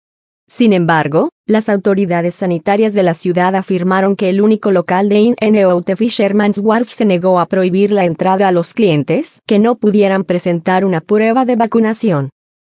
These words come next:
Tras ignorar las múltiples advertencias del Departamento de Salud Pública de la ciudad para que se cumpliera el mandato, las autoridades ordenaron el cierre temporal del local el catorce de octubre. El restaurante ha vuelto a abrir desde entonces,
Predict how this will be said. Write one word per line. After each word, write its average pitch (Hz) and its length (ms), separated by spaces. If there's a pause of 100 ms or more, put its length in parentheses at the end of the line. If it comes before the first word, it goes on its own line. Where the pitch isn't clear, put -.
Tras 226 260
ignorar 190 400
las 175 240
múltiples 196 580
advertencias 175 720
del 185 140
Departamento 180 680
de 180 120
Salud 190 360
Pública 214 480
de 196 80
la 175 140
ciudad 170 420
para 185 220
que 180 100
se 180 140
cumpliera 185 500
el 190 80
mandato, 160 640 (200)
las 220 220
autoridades 202 760
ordenaron 202 520
el 180 100
cierre 196 380
temporal 185 560
del 202 120
local 175 320
el 165 140
catorce 180 480
de 220 100
octubre. 165 500 (380)
El 196 160
restaurante 180 680
ha 202 80
vuelto 202 380
a 190 100
abrir 185 340
desde 196 260
entonces, 180 720